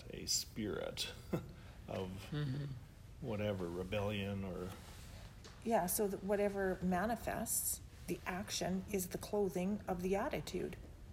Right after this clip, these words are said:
Speaker 3: And we just lump it together
Speaker 1: Yeah.
Speaker 3: in spirit.
Speaker 1: But I think, I think what
Speaker 2: Mm-hmm.
Speaker 1: we have to be cautious of is,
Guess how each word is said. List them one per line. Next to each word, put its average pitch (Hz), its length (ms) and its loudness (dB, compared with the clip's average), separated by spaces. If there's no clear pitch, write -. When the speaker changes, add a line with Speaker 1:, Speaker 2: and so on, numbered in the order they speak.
Speaker 3:
And 214 120 8
we 226 180 6
just 190 200 4
lump 190 280 6
it 208 100 2
together 196 440 4
Speaker 1:
Yeah. 196 80 8
Speaker 3:
in 185 100 8
spirit. 226 680 4
Speaker 1:
But 117 100 6
I 107 40 6
think, 110 240 2
I 113 60 0
think 107 240 -2
what 120 160 4
Speaker 2:
Mm-hmm. 123 260 0
Speaker 1:
we 110 100 2
have 113 100 -2
to - 80 -12
be 104 120 -4
cautious 117 560 0
of 101 140 -2
is, 98 300 -2